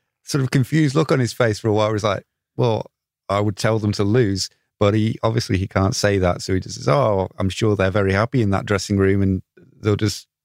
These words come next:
tell them to carry on in the second half." But, um, yeah, a very weird question to ask Gordon,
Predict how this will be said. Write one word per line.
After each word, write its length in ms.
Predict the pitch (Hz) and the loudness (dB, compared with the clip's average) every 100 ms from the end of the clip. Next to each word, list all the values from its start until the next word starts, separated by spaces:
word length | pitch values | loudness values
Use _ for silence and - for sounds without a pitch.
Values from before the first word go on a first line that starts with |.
| _ | _
tell 180 | 104 107 | 0 2
them 120 | 104 | 2
to 80 | 110 | 0
carry 240 | - 110 110 | 0 0 2
on 120 | 110 | 0
in 60 | 110 | 0
the 60 | |
second 280 | - - 113 | -2 -2 0
half." 300 | 135 107 - _ _ _ - | 0 0 -6 _ _ _ -4
But, 240 | 98 - 104 | -4 0 0
um, 260 | 95 87 - _ _ | 2 0 -4 _ _
yeah, 160 | - 95 | -2 0
a 40 | |
very 180 | 95 117 | 2 0
weird 340 | 87 101 92 - | 2 2 0 0
question 340 | - - 90 | -4 -2 -4
to 100 | 87 | -2
ask 120 | 90 | -4
Gordon, 300 | - 92 87 | -2 -2 -2